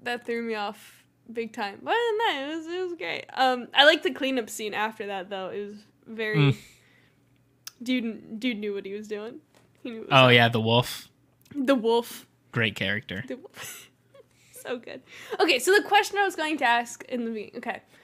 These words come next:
Speaker 1: which I should have written down. So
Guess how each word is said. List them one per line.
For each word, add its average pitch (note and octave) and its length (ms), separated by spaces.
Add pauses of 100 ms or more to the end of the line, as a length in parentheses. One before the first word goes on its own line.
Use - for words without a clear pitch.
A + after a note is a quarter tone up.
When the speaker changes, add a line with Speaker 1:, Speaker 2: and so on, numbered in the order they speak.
(200)
Speaker 1:
which A#3+ 240
I B3 80
should C#4+ 220
have C#4+ 100
written C4 240
down. A3+ 340 (680)
So D#4 640